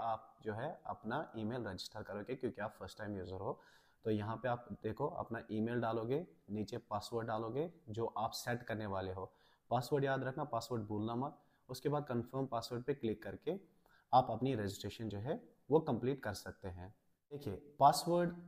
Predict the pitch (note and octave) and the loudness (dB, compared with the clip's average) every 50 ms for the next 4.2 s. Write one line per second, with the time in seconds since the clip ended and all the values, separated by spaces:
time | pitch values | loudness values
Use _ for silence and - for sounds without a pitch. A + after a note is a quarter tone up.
0 | - - B2 C3 C3 C3+ C3+ - - - B2 - - - C3+ - - C3+ C3+ C3+ | -2 2 4 6 6 6 6 4 4 4 2 2 2 0 0 2 4 4 6 6
1 | C#3+ D3 D3 C#3 B2+ A#2+ A#2+ B2 B2+ B2 B2+ C3 A2+ A2 A2+ B2+ D#3 D#3 D3+ C#3 | 6 6 6 4 4 4 4 4 4 2 2 0 0 2 2 2 2 0 -2 -4
2 | C#3 A#2+ C#3+ D3 C3+ C#3 - - D3 B2 A#2 A#2 - C3 B2 - - - B2+ A2 | 2 6 6 6 6 6 4 2 2 2 2 2 0 0 -2 -2 -2 -4 -4 -4
3 | G#2 - A#2+ A2 A2+ B2 C#3 C#3+ C#3 D3 D#3 D3+ D3+ C#3+ C#3 - C#3 C3 - C3+ | -4 -4 -6 -8 -6 -4 0 2 6 6 6 6 6 2 2 0 -4 -4 -4 -4
4 | B2+ B2+ A#2+ | -4 -4 -4